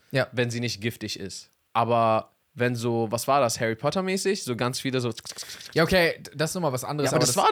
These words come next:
Speaker 2: da so in, äh, Australien.
Speaker 1: Das war so wie in Harry Potter zwei.
Speaker 2: Nein, aber es war alles voll mit Netzen, alles. Also so, du, du gingst auf die Straße, du, also du hättest jetzt zum Beispiel, wär's hier passiert, wärst du jetzt so rausgegangen
Speaker 1: Mhm.
Speaker 2: und von der Laterne bis zum Boden, bis zu auf dem Gras, ist einfach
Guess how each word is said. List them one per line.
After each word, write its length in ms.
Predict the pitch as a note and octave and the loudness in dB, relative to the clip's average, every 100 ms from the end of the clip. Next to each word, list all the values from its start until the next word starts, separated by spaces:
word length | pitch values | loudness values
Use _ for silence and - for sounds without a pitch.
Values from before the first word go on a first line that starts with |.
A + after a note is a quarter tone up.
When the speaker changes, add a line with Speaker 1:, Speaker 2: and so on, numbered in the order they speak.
| F4+ | 4
Speaker 2:
da 40 | |
so 160 | C#3 C3 | 2 0
in, 220 | B2 A#2+ - | 0 -6 -4
äh, 160 | B2 | -2
Australien. 560 | - A2+ - G#2 D#2+ C2+ _ _ _ _ - | -2 -2 -4 -4 -4 -8 _ _ _ _ -6
Speaker 1:
Das 160 | C#3 | 0
war 120 | D#3+ D#3 | 2 4
so 200 | G#3 G#3+ | 4 2
wie 120 | G#3 | 0
in 140 | D3+ | 2
Harry 200 | D#3 F#3 | 4 4
Potter 300 | F3 D#3+ E3 | 4 2 0
zwei. 360 | - C3 A2+ G2+ _ _ - | 0 2 2 2 _ _ -10
Speaker 2:
Nein, 360 | A2 C3+ D3 | -2 2 2
aber 140 | C#3 C3+ | 4 4
es 140 | C3 | 4
war 180 | D3 - | 0 2
alles 320 | D#3+ F#3+ - | 4 4 4
voll 160 | - F3+ | 4 4
mit 220 | E3+ D#3 | 2 0
Netzen, 340 | D3+ - - - | 0 0 -6 -2
alles. 480 | D#3+ G#3+ A2+ - - - | 2 2 2 -4 -8 -4
Also 160 | C#3 | -2
so, 160 | C#3 C#3+ | 0 -2
du, 100 | C#3 | -2
du 220 | B2+ C3 | -8 -2
gingst 260 | D#3 F#3+ D#3+ | 0 0 -2
auf 80 | |
die 80 | D#3 | -4
Straße, 540 | C3 - B2+ F#3 B3+ A#3+ | -4 0 2 2 2 -2
du, 160 | B2 C3+ _ _ | -4 -14 _ _
also 180 | - C3 | -6 -4
du 100 | C3+ | 0
hättest 280 | D3 E3 E3 | 0 0 -2
jetzt 160 | D3+ - | -4 -2
zum 100 | C#3 | 0
Beispiel, 260 | D3 C3+ | 0 2
wär's 180 | B2+ B2 | 2 2
hier 160 | F3+ F#3 | 2 2
passiert, 400 | E3 F#3+ F#3+ - - | 2 2 0 -2 -4
wärst 220 | A#2 - | -2 -2
du 20 | |
jetzt 80 | A2+ | -6
so 80 | G#2+ | -2
rausgegangen 640 | G2+ F#3+ - F#3 G3+ A#3 - | 2 2 2 -2 -2 -2 -4
Speaker 1:
Mhm. 220 | B2 D3+ - _ _ | -4 -6 -12 _ _
Speaker 2:
und 240 | C3+ C#3 - _ _ | -4 -4 -6 _ _
von 260 | - E3 G3+ | -4 0 2
der 100 | F#3+ | 2
Laterne 460 | E3+ D#3+ F#3+ F#3 | 0 0 0 0
bis 300 | C#3+ D3+ F#3 | 0 0 0
zum 200 | - E3 | 0 0
Boden, 360 | D3 E3 E3 C#3 | 2 2 0 -2
bis 200 | E3+ - | -4 -2
zu 140 | D3 | 0
auf 120 | - - | -2 -2
dem 120 | A#2+ | -6
Gras, 560 | A#2 D3+ D#3+ - - - | -2 0 2 0 -6 -8
ist 200 | B2+ - | -6 -2
einfach 320 | C#3 C3 | -2 -2